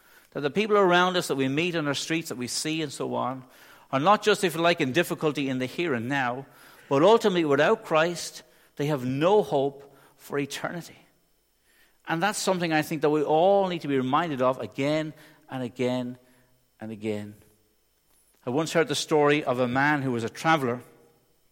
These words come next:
um, going round a neighbourhood in Kinsale, which is quite a, Kinsale has some very, um, posh houses. A friend of mine used to say you need a visa to go up the driveway.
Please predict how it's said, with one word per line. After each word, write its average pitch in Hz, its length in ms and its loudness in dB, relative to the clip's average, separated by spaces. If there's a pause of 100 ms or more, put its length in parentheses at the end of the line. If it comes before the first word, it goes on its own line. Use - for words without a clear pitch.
(720)
um, 120 360 -2 (200)
going 170 260 8
round 160 380 4
a 123 80 -4
neighbourhood 143 560 2
in 117 120 -4
Kinsale, 151 560 2
which 127 180 -2
is 123 100 -6
quite 175 240 2
a, 160 160 4 (520)
Kinsale 165 360 0
has 156 160 0
some 127 200 -2
very, 135 420 4 (460)
um, 120 440 0
posh - 480 0 (240)
houses. 120 440 0
A 120 60 -2
friend 160 240 0
of 147 60 2
mine 139 120 2
used 127 120 -4
to 120 60 -6
say 135 140 -2
you 127 80 -2
need 127 180 -2
a 113 40 -4
visa 131 440 0 (280)
to 117 100 -10
go 127 60 0
up 135 120 -6
the 113 80 -10
driveway. 120 500 2